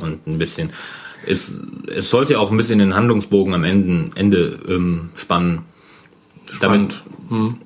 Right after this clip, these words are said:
Speaker 1: nee, nicht, nicht spannend, sondern spannen.
Speaker 2: Ach so, spannen. Okay.
Speaker 1: Ähm, damit halt sich dann, äh, wenn man dann erfährt, wer dafür verantwortlich war und warum.
Speaker 2: Mhm. Ja, dann, und dann sind's ja wieder in der Zentrale.
Speaker 1: Jupp.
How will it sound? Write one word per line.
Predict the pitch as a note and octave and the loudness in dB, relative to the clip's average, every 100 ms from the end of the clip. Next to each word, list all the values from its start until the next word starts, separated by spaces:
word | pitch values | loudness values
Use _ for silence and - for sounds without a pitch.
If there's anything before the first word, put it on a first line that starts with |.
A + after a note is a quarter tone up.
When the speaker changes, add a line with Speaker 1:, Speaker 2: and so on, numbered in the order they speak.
| _ | _
Speaker 1:
nee, | - B2 - - - | 0 0 0 -6 -6
nicht, | G#2 G#2 - | -4 -4 -2
nicht | G2+ | -4
spannend, | - F#2+ A2+ D3 | -2 0 4 2
sondern | A#2+ G#2 G2 | 4 2 2
spannen. | - - C3+ B2+ E2+ - - | -2 0 2 4 2 -2 -14
Speaker 2:
Ach | |
so, | - A2+ | -8 -8
spannen. | - A2+ G#2+ G#2 | -4 -2 -2 -2
Okay. | - - - A2+ - - | 0 0 0 -2 -2 0
Speaker 1:
Ähm, | G#2+ G#2+ G2+ G2+ | 4 6 6 6
damit | G2+ A2 G#2 | 4 2 2
halt | G2+ | 0
sich | G2+ F#2+ | 0 -2
dann, | G2+ F2+ F2+ | 0 0 0
äh, | - F#2 | 0 2
wenn | F#2+ | 2
man | F#2 | 2
dann | F2 | 2
erfährt, | E2 - F2+ F2 | 2 2 0 0
wer | G2 F2+ | 0 0
dafür | E2+ F2 | 0 -4
verantwortlich | E2+ E2+ - - - - | -4 -6 -6 -10 -12 -10
war | - - _ _ | -12 -14 _ _
und | F2+ E2 | -8 -2
warum. | E2 F2 - - _ _ - | 0 0 -2 -12 _ _ 2
Speaker 2:
Mhm. | D#3 B2+ B2+ - _ - - - - - | 4 4 2 -2 _ -20 -20 -20 -4 2
Ja, | F3 | 4
dann, | A2+ G#2+ G2+ - _ _ | 4 2 0 -4 _ _
und | - | 0
dann | A#2+ A#2+ | 2 2
sind's | C#3 D#3+ | 2 2
ja | A#2 | 2
wieder | A#2+ | 4
in | A2 | 2
der | A2 | 0
Zentrale. | G#2 G#2+ G2+ A2+ A#2+ G3 - - _ - - | 0 -4 -4 -2 0 0 -2 -16 _ -20 -8
Speaker 1:
Jupp. | - - | 0 0